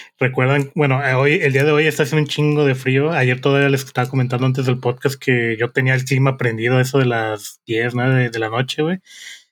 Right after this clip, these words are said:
Y de repente para la una de las, una o dos de la mañana, pinche friazo, güey. Así, de la nada. Como, como un switch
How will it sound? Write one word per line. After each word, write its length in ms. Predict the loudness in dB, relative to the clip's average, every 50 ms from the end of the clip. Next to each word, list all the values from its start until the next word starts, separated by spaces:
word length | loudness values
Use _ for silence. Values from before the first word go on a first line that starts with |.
| _ _ -2
Y 80 | 0 0
de 60 | 0
repente 280 | 0 -2 -4 -6 -6 -4
para 140 | -2 0 2
la 60 | 2
una 140 | 2 4 4
de 80 | 4 4
las, 180 | 2 0 -2 -6 -8 -6
una 240 | -2 0 2 2 2
o 40 | 4
dos 160 | 4 2 2
de 60 | 2
la 80 | 2 2
mañana, 400 | 2 0 0 -2 -2 -4 -4 -4
pinche 340 | -4 -4 -4 -4 -4 -8 -10
friazo, 540 | -6 -4 -2 -2 -2 -4 -4 -4 0 0 2
güey. 140 | 2 0 -2 _ _ _ _ _ _ -12
Así, 380 | -10 -10 -10 -10 -12 -12 -10 _ -2
de 80 | 0 0
la 100 | 0 0
nada. 320 | 0 0 0 -2 -2 _ _ _ _ _ -20 _ _ _ -20 -20 _ _ _ _ _
Como, 360 | -2 0 2 2 2 0 -4 -6 -4
como 240 | -2 0 0 0 2
un 140 | 0 0 2
switch 360 | 2 0 0 0 -2 -6